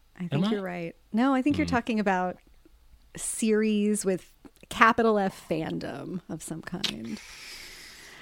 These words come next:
Speaker 2: I can't come up with another one right now. I'm
Speaker 1: Mm-mm.
Speaker 2: sure there are some other fantasy things, and I guess,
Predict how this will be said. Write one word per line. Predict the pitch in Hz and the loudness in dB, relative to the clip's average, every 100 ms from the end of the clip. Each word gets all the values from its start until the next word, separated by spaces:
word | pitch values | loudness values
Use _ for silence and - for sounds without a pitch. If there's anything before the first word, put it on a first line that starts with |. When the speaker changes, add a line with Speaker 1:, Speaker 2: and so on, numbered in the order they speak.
| - - - - | -20 -20 -20 -6
Speaker 2:
I | - | -2
can't | - 175 - | 4 4 6
come | 120 | 4
up | 110 | 2
with | 110 | 4
another | 113 117 151 180 127 | 6 6 6 6 4
one | 117 117 | 6 6
right | 113 | 8
now. | 131 | 8
I'm | - - | 8 6
Speaker 1:
Mm-mm. | 185 | 6
Speaker 2:
sure | 185 196 | 8 10
there | 185 180 | 10 8
are | |
some | 160 160 | 6 6
other | 147 135 | 6 6
fantasy | - 131 127 - 117 | 4 4 4 2 -2
things, | 120 113 113 107 | 0 2 2 2
and | 123 120 | 2 2
I | 120 | 2
guess, | 123 147 139 - | 4 4 4 0